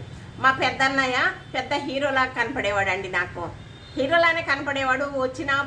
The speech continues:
పోయినా కూడా అంత ప్రేమగా ఉండేది. ఇప్పటికి కూడా నాకు మా అన్నయ్య హీరోలాగానే కనపడతాడండి.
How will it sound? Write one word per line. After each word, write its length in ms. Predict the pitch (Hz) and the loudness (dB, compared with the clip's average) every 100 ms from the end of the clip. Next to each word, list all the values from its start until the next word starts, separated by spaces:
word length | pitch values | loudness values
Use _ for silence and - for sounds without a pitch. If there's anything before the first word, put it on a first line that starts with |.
| 262 | -2
పోయినా 340 | 262 262 254 | -2 0 0
కూడా 360 | 254 247 339 349 - - | 0 2 2 0 -12 -4
అంత 380 | 262 320 349 277 | -4 0 -2 -2
ప్రేమగా 400 | 269 269 294 294 | -2 -2 0 2
ఉండేది. 540 | 285 277 269 269 330 359 - - 339 | 2 0 -2 -2 -4 -6 -6 -4 -4
ఇప్పటికి 420 | - 427 415 302 | 0 2 2 2
కూడా 200 | 370 392 | 2 4
నాకు 500 | 415 302 277 277 294 | 2 0 0 -2 -2
మా 200 | 262 247 | 0 -2
అన్నయ్య 260 | 269 294 | 0 -2
హీరోలాగానే 540 | 294 277 285 269 269 277 | -2 -2 -2 -2 -2 -2
కనపడతాడండి. 840 | 254 233 214 208 202 196 196 190 | -2 0 -2 0 0 0 -4 -6